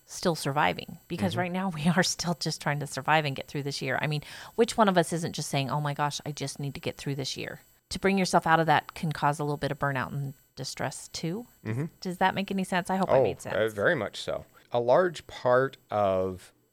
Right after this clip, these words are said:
Speaker 2: burnout is you need to rest and replenish
Speaker 1: Oh, yes.
Speaker 2: yourself.
Speaker 1: Be a little selfish. Take some time for you.
Speaker 2: We've mentioned it before, your sleep hygiene.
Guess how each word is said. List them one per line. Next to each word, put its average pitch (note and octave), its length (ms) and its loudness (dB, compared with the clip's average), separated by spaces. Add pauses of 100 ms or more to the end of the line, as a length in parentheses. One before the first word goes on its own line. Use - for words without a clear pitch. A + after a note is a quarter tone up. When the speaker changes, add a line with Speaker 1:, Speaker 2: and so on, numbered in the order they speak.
(300)
Speaker 2:
burnout A#2+ 540 2
is F#2+ 360 -8
you B2 100 -2
need D#3 220 -2
to A2+ 180 -6
rest G2 540 2 (280)
and A2 180 -4
replenish F#2+ 680 -4 (420)
Speaker 1:
Oh, E3 260 4 (160)
yes. B2+ 160 -4
Speaker 2:
yourself. F#2+ 680 -2 (100)
Speaker 1:
Be A3+ 100 0
a A#3 80 4
little A3+ 160 0
selfish. - 560 -6 (520)
Take E3 160 -10
some F3 120 -6
time D#3 200 -6
for - 100 -12
you. - 160 -12 (160)
Speaker 2:
We've A#2 180 -4
mentioned G#2+ 360 -2
it G2 80 -4
before, G2+ 420 -2 (180)
your A2 220 -6
sleep - 340 -8
hygiene. G#2+ 460 -4